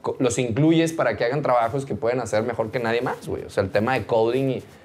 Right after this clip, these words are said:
poner a ese tipo de personas, encontrar ese fine tuning que antes nos parecía imposible, ahora con los datos y con cómo estamos avanzando, estamos pudiendo incluir a una fuerza laboral que antes era imposible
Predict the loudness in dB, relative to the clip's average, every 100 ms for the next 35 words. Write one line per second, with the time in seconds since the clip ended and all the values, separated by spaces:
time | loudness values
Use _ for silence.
0 | -10 -2 0 2 0 0 -4 -2 0 0
1 | -2 -4 -4 -4 -4 -4 -4 0 2 2
2 | 0 -6 -14 -14 -14 -10 -2 0 2 2
3 | 0 0 0 2 2 2 0 -2 -2 0
4 | 0 2 2 0 -2 -4 0 0 0 -4
5 | -2 0 0 0 0 0 2 2 2 0
6 | -6 -4 -4 -4 -2 -2 0 -2 -2 -2
7 | -2 -2 0 0 0 0 2 4 4 4
8 | 0 0 4 4 4 4 2 0 0 -2
9 | -2 -2 -4 -4 -2 -4